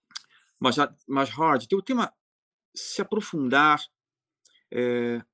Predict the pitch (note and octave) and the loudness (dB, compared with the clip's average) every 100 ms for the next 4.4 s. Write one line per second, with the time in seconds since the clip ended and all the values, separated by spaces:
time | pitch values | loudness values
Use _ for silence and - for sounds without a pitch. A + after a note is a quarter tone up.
0 | _ _ _ _ _ - C#3+ C#3+ - D#3 | _ _ _ _ _ -10 -6 -4 0 2
1 | D3 C#3 A#2 A#2 A#2 - A#2+ B2+ - - | 2 2 2 0 0 -2 0 0 -2 -8
2 | C3 A#2+ A#2 A#2 _ _ _ - - C3+ | -2 0 0 -4 _ _ _ -12 -6 -4
3 | C3 B2 - B2 B2 B2+ B2 B2 - B2 | -2 -4 -2 0 2 4 2 0 -2 -6
4 | B2+ B2 B2 | 0 2 2